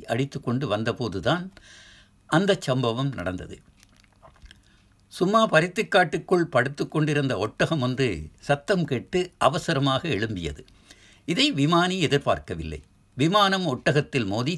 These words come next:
தீப்பிடித்தது. விமானியும் ஒட்டகமும் ஸ்தலத்திலேயே மரணம். இழப்பீடாக லட்சக்கணக்கில் அல்லவா கொடுக்க வேண்டி வந்தது. விசாரணை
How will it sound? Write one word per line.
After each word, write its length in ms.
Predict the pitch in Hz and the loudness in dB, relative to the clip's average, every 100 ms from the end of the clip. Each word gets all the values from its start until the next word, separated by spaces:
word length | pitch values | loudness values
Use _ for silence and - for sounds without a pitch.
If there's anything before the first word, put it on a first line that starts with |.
| - | -4
தீப்பிடித்தது. 720 | - 147 - 95 76 76 73 - _ - - | 0 0 0 -8 -8 -8 -12 -16 _ -20 -6
விமானியும் 560 | 147 185 190 147 135 175 | -2 2 2 4 2 0
ஒட்டகமும் 560 | 131 - 131 139 156 - | -2 -2 0 0 -2 -6
ஸ்தலத்திலேயே 800 | - 131 151 156 131 135 127 147 | -4 -2 -2 -4 -2 0 0 -2
மரணம். 400 | 87 95 80 80 _ _ _ - _ - - | -4 -6 -8 -12 _ _ _ -20 _ -12 0
இழப்பீடாக 720 | 156 202 - 147 113 73 90 | 2 2 2 2 2 0 -4
லட்சக்கணக்கில் 840 | 80 113 - 180 165 131 101 131 110 | -4 -4 -4 -4 -2 -2 -2 -4 0
அல்லவா 300 | 107 107 120 | 0 0 -2
கொடுக்க 400 | - 107 123 113 | -2 -6 -2 -2
வேண்டி 260 | 104 92 | -2 -4
வந்தது. 340 | 80 101 82 82 - _ - - - - - - - _ _ _ _ _ - - - _ _ _ - | -6 -8 -10 -12 -18 _ -20 -20 -20 -20 -20 -20 -20 _ _ _ _ _ -20 -20 -20 _ _ _ -2
விசாரணை 560 | 160 160 185 170 180 | 2 8 8 8 4